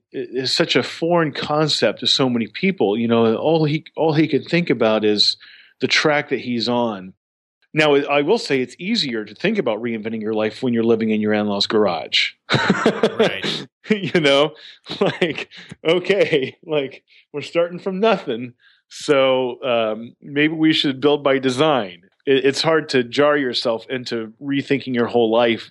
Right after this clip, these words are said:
Speaker 1: when, you know, I'm sure the guy has a beautiful home in Silicon Valley and can take expensive ski trips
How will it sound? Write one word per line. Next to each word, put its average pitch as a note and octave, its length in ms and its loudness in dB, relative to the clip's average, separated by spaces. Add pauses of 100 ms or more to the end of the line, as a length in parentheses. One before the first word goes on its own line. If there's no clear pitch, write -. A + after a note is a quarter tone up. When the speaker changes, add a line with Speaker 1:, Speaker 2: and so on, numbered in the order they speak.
Speaker 1:
when, A2+ 480 -4
you A#2+ 140 -4
know, G2+ 160 -4
I'm A2+ 100 -4
sure A#2+ 340 2
the A2 200 -4 (240)
guy A#2 220 2
has A2 200 2
a A2 60 0
beautiful A#2+ 460 2
home A#2+ 220 4
in A2 120 2
Silicon A2 480 0
Valley C3+ 440 2
and F#2 140 -4 (480)
can A#2 440 -2
take C3 320 0 (280)
expensive C3+ 600 -2
ski C3+ 240 0
trips - 500 0